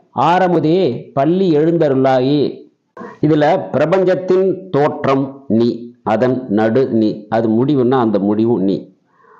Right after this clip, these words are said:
உன்னை மும்மூர்த்திகள், அதாவது பிரம்மா, விஷ்ணு, ருத்ரன், இந்த மூன்று பேரும் அறியல. அப்ப யாரால அறிய முடியும்? கரெக்டுங்களா? அப்புறம் பந்தனை விரல், அது பாத்தீங்கன்னா, ஆ, கை விரல்கள்,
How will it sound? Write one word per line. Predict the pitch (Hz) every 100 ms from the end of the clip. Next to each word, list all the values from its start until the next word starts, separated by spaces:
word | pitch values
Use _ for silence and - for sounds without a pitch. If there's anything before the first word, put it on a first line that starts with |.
| _ _ _
உன்னை | - 131 151 160
மும்மூர்த்திகள், | 139 151 151 185 196 185 175 131 95 - -
அதாவது | 104 127 147 190
பிரம்மா, | 127 107 131 139 160 214 - - _
விஷ்ணு, | 123 123 - 156 180 -
ருத்ரன், | 131 120 127 101 - -
இந்த | 135 139
மூன்று | 123 151 170 151
பேரும் | 127 143 143
அறியல. | 107 117 131 107 85 - - _ _ _ -
அப்ப | - - 131
யாரால | 123 139 156
அறிய | 143 127 139
முடியும்? | 127 117 117 113 117 - _ _ 120
கரெக்டுங்களா? | 117 117 135 196 117 - - - -
அப்புறம் | - 156 156 175 175
பந்தனை | 156 185 202 202 196 202
விரல், | 175 156 151 104
அது | - 123 120
பாத்தீங்கன்னா, | 160 185 185 170 147 175 175 - _ _ - - - - -
ஆ, | 135 143 135 131 127 117 117 - - _ _ _ _ _ _ - -
கை | 190 220
விரல்கள், | 175 196 160 98 -